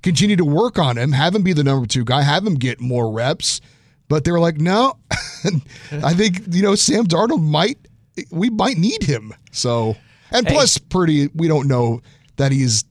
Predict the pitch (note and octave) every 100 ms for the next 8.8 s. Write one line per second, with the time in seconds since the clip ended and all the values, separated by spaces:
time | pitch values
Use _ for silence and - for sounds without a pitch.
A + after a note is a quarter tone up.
0 | - - D3 C#3 B2 A2+ A2 A#2+ A#2 A2
1 | G2+ G2+ G2+ F#2+ G2 A2 B2 B2 C3 -
2 | C3 A#2 A#2 A#2+ - A2 F#2 E2 _ B2+
3 | C3 C#3 C3 - C3+ B2+ A#2+ - _ _
4 | _ _ _ - D3+ - D#3 C3+ A2 G#2
5 | - _ - A#2 A2 G#2+ G#2 A2 G#2 G#2
6 | - - A2 - G#2+ G2 F#2+ F2+ F2+ -
7 | - G3 G#3+ A3+ - F#3 F3 E3 D3 D3+
8 | C3+ D3+ D3+ D3+ C#3 C#3 A#2+ -